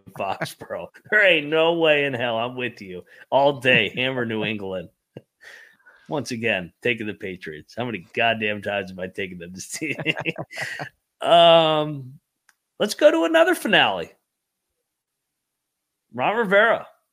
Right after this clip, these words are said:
plus three against Dallas. <laughs> It's gonna be the final game. I think you got a forecast for these, these coaches that'll be playing that, that will have a little more of a motivation. Hey, this is it.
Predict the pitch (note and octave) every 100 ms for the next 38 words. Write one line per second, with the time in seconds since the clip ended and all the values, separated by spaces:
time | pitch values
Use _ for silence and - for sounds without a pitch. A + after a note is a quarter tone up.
0 | _ _ _ C#3+ D3+ - F3+ F3 F#3 -
1 | D3 D#3+ D3 - - _ _ _ _ _
2 | - A#2+ D#3+ D#3 - - - _ B2+ C#3+
3 | D3+ D3 D3+ - D#3 E3+ F3+ D#3+ E3+ F3+
4 | D3+ D3 D3 E3 D#3+ D#3 - F3 D#3+ E3
5 | D#3+ D#3+ C3+ C3+ - C3 B2+ - D#3 D#3
6 | D#3+ D3 D#3 C#3+ C3+ B2+ - C3+ D3+ D3
7 | C#3 _ _ _ _ _ _ - C#3 C3
8 | C3 C3+ B2+ B2 A2 G#2+ _ _ C#3+ D#3
9 | D3+ D#3 D#3+ D3+ D3+ C#3+ C#3 C#3 C#3+ C3+
10 | C#3+ C#3 C#3+ B2 C#3+ C3 C3+ C3+ A2+ C#3
11 | C#3